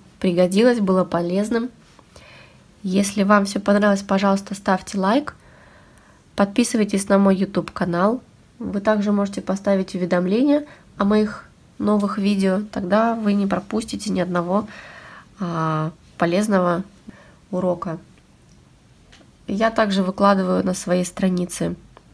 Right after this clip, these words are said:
помимо видеоуроков, все, что связано с вязанием. Рассказываю о пряже, которую я использую в своих проектах, о готовых изделиях. А, выкладываю мастер-классы, которые могут, э,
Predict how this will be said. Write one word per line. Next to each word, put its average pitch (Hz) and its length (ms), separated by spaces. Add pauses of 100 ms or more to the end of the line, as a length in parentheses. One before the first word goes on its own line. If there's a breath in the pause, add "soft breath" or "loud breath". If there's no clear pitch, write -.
(160)
помимо 180 320
видеоуроков, 180 720 (540 loud breath)
все, 202 160
что 196 180
связано 180 500
с 180 60
вязанием. 240 580 (960)
Рассказываю 214 640
о 180 40
пряже, 254 360
которую 226 420
я 214 140
использую 208 480
в 196 40
своих 196 280
проектах, 190 560 (560 loud breath)
о 180 260
готовых 240 560
изделиях. 202 800 (960 loud breath)
А, 185 200
выкладываю 185 600
мастер-классы, 185 760
которые 214 360
могут, 202 540
э, 196 200